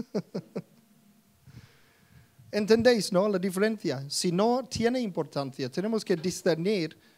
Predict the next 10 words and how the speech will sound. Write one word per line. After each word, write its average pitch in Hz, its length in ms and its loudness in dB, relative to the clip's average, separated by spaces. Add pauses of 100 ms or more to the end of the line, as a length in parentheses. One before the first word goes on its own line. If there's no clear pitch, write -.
(140)
cuando 180 320 2
algo 190 260 4
tiene 202 240 0
importancia 185 920 -4
o 147 100 -8
cuando 165 320 0
algo 165 260 2
no 196 260 2
tiene 147 280 -2
importancia. 131 760 -6